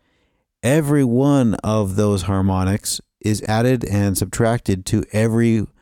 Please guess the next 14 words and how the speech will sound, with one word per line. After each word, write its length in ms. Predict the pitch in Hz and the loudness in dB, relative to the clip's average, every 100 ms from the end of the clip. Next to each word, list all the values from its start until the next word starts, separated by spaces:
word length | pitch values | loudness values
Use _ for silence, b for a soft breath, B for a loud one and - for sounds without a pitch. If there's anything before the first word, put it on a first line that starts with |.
| _ _ _ | _ _ _
one 460 | - 101 110 113 113 | -4 0 2 2 0
of 320 | - 107 101 | 0 -2 0
the 180 | 104 101 | -2 0
other 300 | 107 131 110 | 0 2 0
harmonics 720 | 87 101 92 95 90 95 - | 0 0 0 0 0 -2 -6
in 240 | - 101 98 | -4 -2 0
the 80 | |
sound. 420 | 92 123 107 92 87 | 0 0 0 -2 -2
So 460 | - 113 - - - b b b b b | -2 -2 -4 -12 -20 b b b b b
you 160 | 131 | 2
end 160 | 139 123 | 4 2
up 160 | 110 - | 0 0
with 160 | 101 - | -4 -4
a 220 | 98 95 | -4 -4